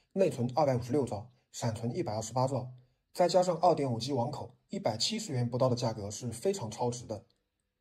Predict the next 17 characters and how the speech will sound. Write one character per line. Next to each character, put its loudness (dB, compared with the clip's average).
相 2
对 4
于 6
小 2
米 2
B 0
E 2
三 2
千 0
六， 2
优 -2
点 0
是 -6
网 -2
口 -6
芯 -2
片， -4